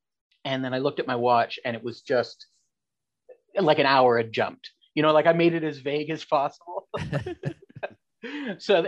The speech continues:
Speaker 1: and, and I didn't claim to know anything.
Speaker 2: Yeah.
Speaker 1: Uh, yeah. That was, that was my go-to, was like, that could be believable. He's not, like, he's not trying to
Speaker 2: Yeah, yeah, yeah. You just
Speaker 1: Yeah.
Speaker 2: lost time, but it could also be aliens.
Speaker 1: Yeah,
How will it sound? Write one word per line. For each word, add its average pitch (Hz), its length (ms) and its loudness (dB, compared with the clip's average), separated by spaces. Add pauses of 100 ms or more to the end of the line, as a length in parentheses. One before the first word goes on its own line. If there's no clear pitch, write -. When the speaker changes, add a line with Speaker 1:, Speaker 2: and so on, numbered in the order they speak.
Speaker 1:
and, 175 260 0
and 180 140 0
I 175 80 0
didn't 185 340 -4
claim 180 540 0
to 170 100 -6
know 156 220 -6
anything. 175 380 -8 (360)
Speaker 2:
Yeah. 120 300 -6 (560)
Speaker 1:
Uh, 147 520 4 (100)
yeah. 139 220 -6 (440)
That 175 80 2
was, 190 160 2
that 190 120 4
was 185 140 0
my 156 160 -4
go-to, 139 480 -8
was 127 200 -12
like, 127 240 -8 (640)
that - 140 -14
could 247 220 -12
be 262 120 -6
believable. 202 600 -8
He's 127 220 -14
not, 226 260 -4
like, 151 160 -2
he's 123 180 -18
not 139 220 -8
trying 180 200 -4
to 190 260 -4 (520)
Speaker 2:
Yeah, 110 320 -12
yeah, 107 280 -6 (160)
yeah. 95 60 -10 (360)
You 107 160 -12
just 104 240 -10
Speaker 1:
Yeah. 104 100 -14
Speaker 2:
lost 110 220 -4
time, 110 540 -8
but 101 100 -8
it 104 120 -10
could 120 160 -6
also 117 280 -8
be 101 300 -10
aliens. 113 560 -10 (440)
Speaker 1:
Yeah, 139 280 -2